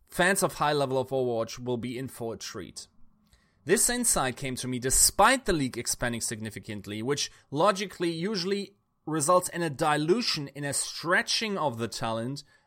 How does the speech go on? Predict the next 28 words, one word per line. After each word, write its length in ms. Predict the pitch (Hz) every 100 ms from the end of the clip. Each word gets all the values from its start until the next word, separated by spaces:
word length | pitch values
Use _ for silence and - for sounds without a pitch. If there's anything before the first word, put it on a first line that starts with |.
| -
and 140 | 135
therefore 460 | 135 139 - 127 123 -
a 120 | 131
lower 460 | 131 139 151 160 139
level 340 | 113 92 92
of 160 | - -
play. 360 | - 57 - _ _ _ _ _ _ -
I 140 | 160
feel 380 | 190 - 214 180 - _ _ -
that 220 | 156 143
there 520 | 147 151 147 147 147 - -
are 220 | 139 143 -
enough 480 | 160 160 202 226 -
counter 460 | - 196 202 156
arguments 640 | 117 117 107 104 107 - -
to 180 | - 156
the 100 | 143
level 300 | 170 165 156
of 140 | -
play 180 | 147 131
dropping, 540 | 113 139 143 113 127 - - -
and 120 | 131
I've 140 | 131 -
organized 500 | 156 147 143 131 -
them 140 | 123
into 200 | 120 -
different 360 | 117 117 113 98
categories, 720 | 147 175 190 214 220 247